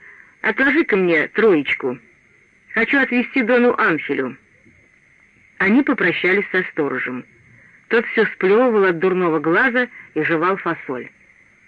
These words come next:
«Я вот говорю», — продолжал парень, — «хорошо бы сеньора выпила яички, ведь отсюда до дома немалый путь, и можно проголодаться».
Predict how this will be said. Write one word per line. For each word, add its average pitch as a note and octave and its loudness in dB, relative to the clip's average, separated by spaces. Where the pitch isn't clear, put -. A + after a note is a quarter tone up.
«Я B3+ 2
вот C#4+ 2
говорю», — C4 2
продолжал F3+ 0
парень, — C3+ -4
«хорошо A#3+ 0
бы C4+ 2
сеньора C4 2
выпила A#3+ 2
яички, A#3 0
ведь F3+ -2
отсюда A#3+ 0
до A3 2
дома A#3+ 2
немалый A#3+ 4
путь, C#4+ 0
и G3 2
можно F#3+ 0
проголодаться». G#3+ 0